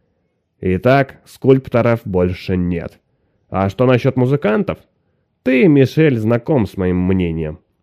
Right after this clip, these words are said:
Займешься литературой. Но кто теперь читает романы? Этого не делают даже те, кто их пишет, если судить по их стилю. Нет, со всем этим покончено. Все ушло в прошлое и похоронено". "Хорошо",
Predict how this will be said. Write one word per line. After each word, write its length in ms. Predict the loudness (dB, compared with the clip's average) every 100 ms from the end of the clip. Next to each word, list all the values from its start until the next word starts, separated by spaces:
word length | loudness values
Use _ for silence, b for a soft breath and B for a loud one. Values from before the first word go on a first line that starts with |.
| _
Займешься 600 | -8 -2 2 4 2 2
литературой. 760 | -2 0 0 0 0 0 0 -4 _ _ _ _
Но 200 | -2 -2
кто 200 | 0 -2
теперь 340 | 0 0 0
читает 440 | 0 -2 0 0 0
романы? 500 | 0 0 0 -2 -6 _ _ _ -2
Этого 400 | 0 2 2 4
не 160 | 4
делают 360 | 4 4 4 4
даже 240 | 2 2
те, 200 | 0 0
кто 200 | 0 0
их 220 | 0 -2
пишет, 440 | -2 0 0 -4 -4
если 280 | -4 -2 -4
судить 380 | -8 -4 -4 -2
по 100 | -2
их 140 | -2
стилю. 480 | -8 -8 -6 -6 -10 _ _ _ _ _ -12
Нет, 760 | -4 0 2 2 2 2 -2
со 160 | -6 -6
всем 460 | -6 0 2 2
этим 420 | 0 -2 0 -2 -2
покончено. 880 | -4 -2 2 2 2 -2 -6 -8 -14 _ _
Все 260 | -4 0
ушло 380 | 2 2 2 2
в 100 | 2
прошлое 480 | 0 2 2 2 -2
и 160 | 0 -2
похоронено". 960 | 0 -2 0 0 2 2 2 0 -6 -14 _ _ _ _ _ _ _
"Хорошо", 680 | -12 -4 -2 0 2 2 2